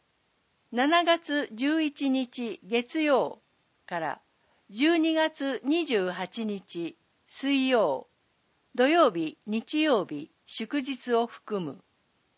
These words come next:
午前八時四十五分から午後五時十五分。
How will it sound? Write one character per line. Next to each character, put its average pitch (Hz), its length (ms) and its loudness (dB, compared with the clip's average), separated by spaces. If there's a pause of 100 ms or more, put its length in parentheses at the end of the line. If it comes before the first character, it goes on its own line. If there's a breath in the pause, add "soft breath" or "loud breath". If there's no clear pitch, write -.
(1000)
午 339 180 2
前 214 260 0
八 220 400 -2
時 220 220 -4
四 285 240 2
十 180 260 -4
五 226 180 0
分 175 380 -8 (320)
か 196 160 -4
ら 160 240 -2 (320)
午 311 180 2
後 185 340 -2
五 285 160 2
時 226 200 -8
十 240 340 0
五 190 160 -2
分。 135 380 -10